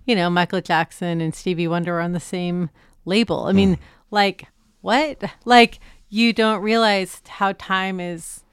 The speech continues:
Speaker 1: you know, Anne Frank and, like, Barbara Walters and Martin Luther King were born the same year. Like, time is crazy.
Speaker 2: Is that true?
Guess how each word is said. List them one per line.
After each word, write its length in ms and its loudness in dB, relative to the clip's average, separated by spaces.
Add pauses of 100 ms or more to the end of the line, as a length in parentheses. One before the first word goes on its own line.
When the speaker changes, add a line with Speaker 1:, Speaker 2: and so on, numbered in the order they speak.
(560)
Speaker 1:
you 120 -4
know, 140 -2
Anne 300 -4
Frank 420 -4
and, 100 -8
like, 180 -8
Barbara 300 0
Walters 520 0
and 260 -8 (480)
Martin 300 0
Luther 220 -2
King 260 0
were 100 -2
born 240 -4
the 80 -6
same 260 -2
year. 320 -4
Like, 260 -2
time 300 0
is 120 -4
crazy. 600 -2
Speaker 2:
Is 40 -2
that 180 2
true? 340 2